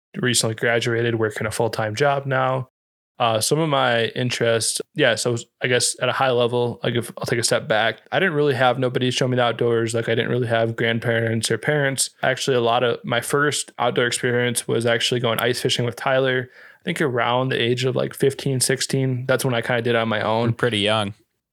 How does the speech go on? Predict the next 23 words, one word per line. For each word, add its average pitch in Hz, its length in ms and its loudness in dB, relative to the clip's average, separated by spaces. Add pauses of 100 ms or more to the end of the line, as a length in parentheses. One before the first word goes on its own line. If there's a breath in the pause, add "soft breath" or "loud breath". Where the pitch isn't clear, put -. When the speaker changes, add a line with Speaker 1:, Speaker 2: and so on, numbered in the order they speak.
(360)
Speaker 1:
Yeah, 123 420 2
and 143 80 0
I 147 140 2
fished 220 320 0
a 165 60 2
little 131 220 2
bit, 127 220 2
like, 117 320 -2
uh, 101 300 0 (560)
with 135 160 -2
my 120 100 0
mom, 113 580 -2
like, 123 280 -2
and 117 240 -2
dad 113 320 0
back, 110 280 0
like, 120 160 -6
way 135 240 2
when 123 140 2
I 113 40 0
was 113 100 -2
younger. 113 360 -2
Like, 113 220 0